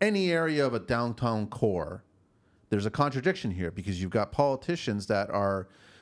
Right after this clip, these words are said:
saying we need to, we need to reduce the amount of those waves coming from these towers,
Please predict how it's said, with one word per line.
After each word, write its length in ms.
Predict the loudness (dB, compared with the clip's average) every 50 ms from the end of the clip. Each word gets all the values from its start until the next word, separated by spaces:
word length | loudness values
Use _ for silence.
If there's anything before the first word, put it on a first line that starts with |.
| _
saying 460 | -8 -4 0 2 2 2 2 2 2 2
we 100 | 2 2
need 220 | 2 2 2 2
to, 140 | 0 0 0 0
we 140 | 0 2
need 140 | 2 2 0
to 100 | 0 -2
reduce 680 | -2 -2 -4 -6 -4 0 2 2 4 2 0 -2 -6 -4
the 140 | -2 0 2
amount 420 | 2 2 2 0 0 0 -2 -4 -6 -4
of 380 | 0 0 2 2 0 -2 -4 -4 -2
those 260 | -2 0 0 -2 -4
waves 420 | -2 0 2 2 2 2 0 -4 -4
coming 240 | -2 -2 0 0 0
from 140 | -2 -2
these 160 | -2 -2 -2 0
towers, 420 | 2 2 2 2 0 -2 -4 -6